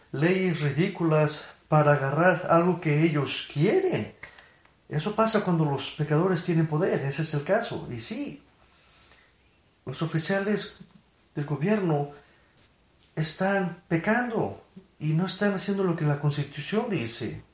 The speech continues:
Y eso nos pone tristes en las decisiones que están haciendo, porque nos están impactando personalmente. Pero nuestra meta no cambia. ¿Cuál es nuestra meta? Nuestra meta es que vivamos una vida pacífica,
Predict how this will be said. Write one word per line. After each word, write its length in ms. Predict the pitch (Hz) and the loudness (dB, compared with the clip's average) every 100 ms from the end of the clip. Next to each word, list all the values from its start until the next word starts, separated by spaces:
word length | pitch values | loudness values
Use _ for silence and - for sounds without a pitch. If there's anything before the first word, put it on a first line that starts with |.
| - - | -20 -8
Y 140 | 156 | -4
eso 180 | 202 240 | -2 -2
nos 160 | 220 - | -4 -4
pone 260 | 214 220 | -2 -2
tristes 760 | 220 247 233 175 123 98 - - _ _ - - _ _ _ _ _ - | -4 0 0 2 -2 -4 -6 -10 _ _ -20 -20 _ _ _ _ _ -8
en 140 | 143 147 | 0 2
las 160 | 143 | 2
decisiones 460 | 147 - 180 190 - | 2 2 2 2 2
que 80 | 147 | 0
están 260 | - 120 | -2 0
haciendo, 500 | 107 - 98 98 - - _ _ _ _ - | 0 0 -2 -10 -14 -20 _ _ _ _ -12
porque 220 | 123 147 | -4 -2
nos 100 | 139 | 2
están 180 | 175 185 | 2 2
impactando 600 | 170 160 - 214 220 - | 0 0 2 2 2 0
personalmente. 760 | 143 127 117 95 98 - - - - - _ _ _ _ _ _ _ _ _ | 0 0 -4 -6 -10 -14 -18 -20 -20 -20 _ _ _ _ _ _ _ _ _
Pero 200 | 175 180 | 0 2
nuestra 260 | 175 - 165 | 2 2 2
meta 240 | 208 214 | 0 0
no 160 | 214 202 | -2 -2
cambia. 560 | - - - - - _ _ - - | -4 -6 -6 -8 -10 _ _ -12 -4
¿Cuál 160 | 196 | -2
es 80 | 214 | 0
nuestra 260 | 208 196 185 | -2 0 0
meta? 460 | 214 214 117 - _ _ _ _ - _ _ _ _ _ _ _ _ _ _ _ _ _ - _ _ - - | 0 -2 -6 -8 _ _ _ _ -20 _ _ _ _ _ _ _ _ _ _ _ _ _ -20 _ _ -18 -6
Nuestra 280 | 143 147 170 | -4 -2 -2
meta 240 | 202 208 | -2 0
es 280 | 202 - - | 0 -2 -8
que 200 | - 151 | -2 -2
vivamos 760 | 139 131 123 170 190 190 180 - | -2 -8 -2 0 0 0 0 0
una 220 | 165 165 | 0 0
vida 360 | 156 165 160 156 | 2 2 0 -2
pacífica, 880 | 117 - 175 170 151 - 98 82 | 0 2 2 0 -4 -8 -8 -8